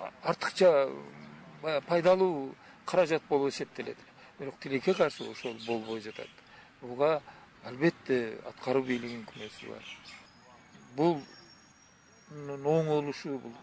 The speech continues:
көп убакытты талап кылат. Тез арада оңолуш үчүн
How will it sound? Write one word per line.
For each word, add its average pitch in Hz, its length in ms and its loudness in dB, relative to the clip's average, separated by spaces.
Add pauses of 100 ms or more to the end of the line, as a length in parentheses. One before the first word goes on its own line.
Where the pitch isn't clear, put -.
(160)
көп - 220 -2
убакытты - 400 0
талап 127 260 0
кылат. 127 260 -2 (200)
Тез 151 300 2
арада 139 280 2
оңолуш 135 300 -2 (100)
үчүн 147 220 -12